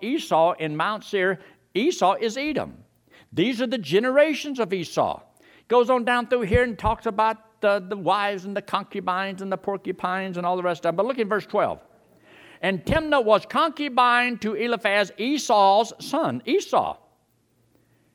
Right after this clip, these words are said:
And she bare to Eliphaz Amalek." So this is where Amalek came from. Now, Amalek is a type of your flesh.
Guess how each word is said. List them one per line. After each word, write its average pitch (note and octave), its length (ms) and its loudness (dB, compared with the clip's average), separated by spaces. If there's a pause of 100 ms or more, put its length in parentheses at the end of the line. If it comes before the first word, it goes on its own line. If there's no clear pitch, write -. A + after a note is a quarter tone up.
(300)
And D#3+ 220 -2
she B3+ 160 -4
bare G3+ 360 2
to F#3+ 160 -6
Eliphaz F#3 400 0 (400)
Amalek." D3+ 680 0 (760)
So G3 180 2
this A#3 260 -2
is C#4+ 180 -6
where C#4 420 2 (260)
Amalek G3 680 0
came E3+ 420 -8
from. D2 380 -4 (880)
Now, D#3+ 240 0
Amalek G#3+ 720 2 (560)
is F3 160 -2
a F3+ 80 2
type F#3+ 400 0 (460)
of D#3 180 0
your D#3+ 100 0
flesh. - 640 -4